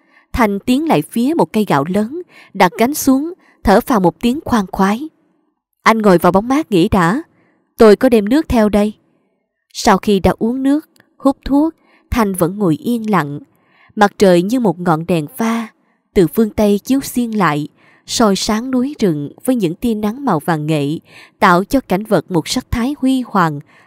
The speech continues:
lộng lẫy. Tôi nghĩ là Thanh quá mệt, cần ngồi lâu, nên cũng ngồi yên ngắm cảnh núi rừng. Bỗng Thanh nhìn Tuấn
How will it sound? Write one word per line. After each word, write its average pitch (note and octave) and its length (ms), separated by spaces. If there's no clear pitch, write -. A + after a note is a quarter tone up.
lộng D#3+ 300
lẫy. F3 380
Tôi C4 120
nghĩ G#3 180
là G#3 200
Thanh G3 220
quá A3+ 320
mệt, A#3+ 300
cần F3+ 180
ngồi D#3+ 280
lâu, G3+ 260
nên G3+ 240
cũng G3+ 260
ngồi F3+ 240
yên A3 300
ngắm A#3 160
cảnh F#3 240
núi A#3+ 280
rừng. D3+ 280
Bỗng F3+ 300
Thanh A3+ 200
nhìn F#3+ 220
Tuấn A#3 220